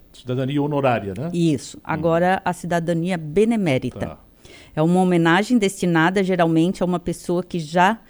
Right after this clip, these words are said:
Speaker 2: é, já não são naturais do município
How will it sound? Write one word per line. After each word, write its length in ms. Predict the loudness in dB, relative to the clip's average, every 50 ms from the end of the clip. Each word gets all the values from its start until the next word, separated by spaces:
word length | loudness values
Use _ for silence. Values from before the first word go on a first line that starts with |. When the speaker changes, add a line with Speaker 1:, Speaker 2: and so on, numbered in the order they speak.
| -20 -20 -20 -20 -20 -20 -20 -20 -8
Speaker 2:
é, 840 | -2 0 2 2 4 2 2 2 2 2 2 2 2 0 0 -2 -4 -6 -12 _ -4
já 200 | 4 6 6 6
não 160 | 8 4 4
são 280 | 4 4 6 8 10
naturais 560 | 10 8 8 6 4 4 6 6 6 6 2 2
do 140 | 2 4
município 640 | 4 6 6 4 4 2 2 0 0 0 0 -4 -6